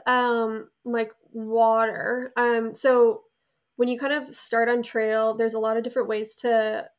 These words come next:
um, you know, a lot of different resources you can use to help yourself plan along the way. Um, a lo-, on a long distance trail, like, I'm obviously, when I started it, like, down in Southern California,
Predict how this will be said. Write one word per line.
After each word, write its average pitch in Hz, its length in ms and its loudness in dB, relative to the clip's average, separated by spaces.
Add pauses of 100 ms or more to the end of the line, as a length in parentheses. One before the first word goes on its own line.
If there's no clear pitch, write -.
um, 226 600 -6 (460)
you 247 120 -4
know, 220 160 -8
a 233 40 -10
lot 269 300 4
of 311 60 0
different 311 300 -6
resources 233 540 -4
you 220 120 -10
can 226 220 -10
use 214 500 -8
to 220 520 -8 (1040)
help 240 300 -6
yourself 226 360 -6
plan 220 420 -6
along 220 340 -6
the 214 100 -8
way. 262 420 -6 (560)
Um, 247 460 6
a 254 80 6
lo-, 240 400 4
on 247 160 -4
a 302 60 0
long 226 280 0
distance 254 360 -6
trail, 214 360 -4
like, 233 200 -2
I'm 247 280 0
obviously, 302 500 -2
when 294 120 -4
I 226 60 2
started 220 380 -2
it, 220 120 -8
like, 202 220 -6 (360)
down 220 180 2
in 226 120 -2
Southern 220 300 -4
California, 220 560 -8